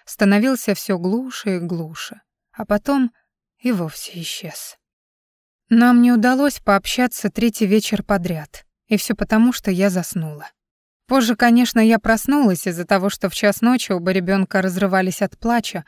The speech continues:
а Роб, не желая меня будить, пытался убаюкать их, не вытаскивая из люлек, что было совершенно нереально. Они признавали только ручную качку.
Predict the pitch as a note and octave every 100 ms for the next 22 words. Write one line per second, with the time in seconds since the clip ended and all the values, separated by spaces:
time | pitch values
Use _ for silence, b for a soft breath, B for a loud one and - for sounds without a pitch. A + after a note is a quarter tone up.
0 | B B B B G#3+ B3 C#4 - G#3 G3+
1 | A3+ A3 G#3 G3+ G#3 F#3+ G3 B3 - G3+
2 | - B3+ - G#3+ F#3+ G3 G#3+ B3 G3+ -
3 | C4+ B3+ b b b A3+ A#3+ B3 A#3+ -
4 | - A3 A#3 G#3 G3+ E3+ D3+ - - B
5 | B B - - G#3+ B3+ B3 - A#3+ C4
6 | - F#3+ E3+ E3 E3+ E3+ D#3+ E3 F#3+ -
7 | _ _ _ _ - G#3+ A3+ A3+ G#3 A3
8 | A3 A3 G#3+ - G#3+ - A3 A3 - E3+
9 | E3 - D#3 - -